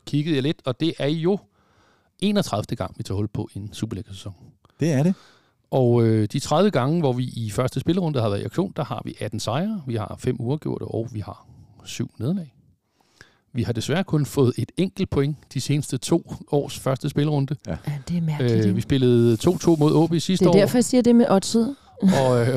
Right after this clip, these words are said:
Speaker 1: og året før, der tabte vi, øh, tre to i, øh, til O B.
Speaker 2: Mm.
Speaker 1: Og, øh, til gengæld så vores seneste sejr i første spillerunde, det var så i nitten tyve sæsonen, hvor vi også vandt tre to over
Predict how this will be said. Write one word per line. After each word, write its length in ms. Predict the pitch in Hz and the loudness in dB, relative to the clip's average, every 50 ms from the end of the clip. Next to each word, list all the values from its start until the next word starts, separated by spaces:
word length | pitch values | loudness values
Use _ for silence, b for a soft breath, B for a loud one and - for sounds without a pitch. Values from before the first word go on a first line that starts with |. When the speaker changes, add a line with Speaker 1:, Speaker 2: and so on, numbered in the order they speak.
| - 147 | 2 2
Speaker 1:
og 140 | 135 135 143 | 2 2 4
året 220 | 151 175 180 156 | 4 4 4 4
før, 180 | - 143 147 147 | 4 2 2 2
der 100 | 143 160 | 0 -2
tabte 380 | - - 143 135 139 - - | 0 0 0 0 -2 -2 0
vi, 160 | 147 135 123 117 | 0 2 4 4
øh, 280 | 113 110 107 107 104 - | 2 2 0 0 -2 -4
tre 220 | - - 139 147 | -2 -2 -2 -2
to 340 | - - 160 143 147 - - - | 0 0 0 0 0 -2 -8 -8
i, 280 | - 139 117 113 113 110 | -6 -4 -2 0 0 0
øh, 220 | 107 107 104 101 | 0 0 -2 -2
til 300 | - - 113 110 104 107 - | 0 0 2 2 2 0 2
O 120 | - 156 170 | 2 2 2
B. 60 | 170 170 160 - - - - - - - - | 2 2 0 -2 -8 -20 -20 -20 -20 -12 -8
Speaker 2:
Mm. 240 | 98 98 98 104 113 b b b b b b b b | -6 -6 -6 -6 -8 b b b b b b b b
Speaker 1:
Og, 340 | - 127 127 123 120 120 117 | -4 0 0 2 2 2 2
øh, 400 | 110 107 101 98 98 90 90 92 - - - _ - - - _ - | 2 2 0 0 -2 -4 -6 -8 -10 -12 -16 _ -20 -20 -20 _ -6
til 140 | - 131 | -4 -4
gengæld 180 | 120 143 156 143 | -2 -2 -2 -2
så 200 | - 143 127 123 | 0 0 0 0
vores 200 | 113 113 110 - | 0 -2 -4 -2
seneste 300 | - 131 139 131 - 123 | 0 0 0 0 -2 -4
sejr 260 | - - 160 196 202 | -2 -2 0 0 0
i 40 | 175 | 0
første 300 | - 131 131 120 - 135 | 0 0 -2 -2 -2 -4
spillerunde, 400 | - - 131 131 123 120 117 - - | -2 0 0 0 0 0 -2 -2 -4
det 80 | 139 | -4
var 60 | 139 139 | -4 -2
så 120 | - 135 | -2 -2
i 40 | 123 | -2
nitten 220 | 117 113 113 123 | 0 -2 -2 -2
tyve 220 | - - 135 147 139 | -2 0 0 0 0
sæsonen, 320 | 139 120 - 120 117 117 | 0 -2 -2 -4 -4 -4
hvor 100 | 113 110 | -6 -4
vi 100 | 113 117 | -4 -4
også 220 | 113 113 - - | -4 -4 -4 -4
vandt 240 | 117 143 170 175 - | -4 -4 -4 -4 -6
tre 180 | - - 120 117 | -8 -8 -8 -6
to 220 | - 135 123 - - | -4 -4 -4 -4 -4
over 420 | 117 107 113 117 110 107 - _ | -8 -6 -6 -6 -8 -8 -10 _